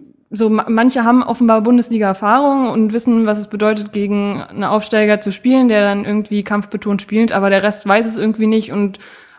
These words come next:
hat's auch irgendwie nicht geschafft, sich darauf einzustellen. Aber das ist ja auch ein, also ein Ding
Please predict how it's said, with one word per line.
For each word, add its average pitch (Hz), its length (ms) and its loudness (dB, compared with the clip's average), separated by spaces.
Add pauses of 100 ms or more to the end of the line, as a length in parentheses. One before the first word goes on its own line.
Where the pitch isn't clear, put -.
hat's 196 160 -2
auch 202 120 0
irgendwie 214 200 2
nicht 208 180 0
geschafft, 214 300 -2
sich 208 100 -8
darauf 185 260 0
einzustellen. 233 640 0
Aber 190 160 -2
das 196 120 -2
ist 208 140 -8
ja - 120 -2
auch 208 120 -2
ein, 202 500 -2
also 190 280 -2
ein 190 160 0
Ding 202 460 0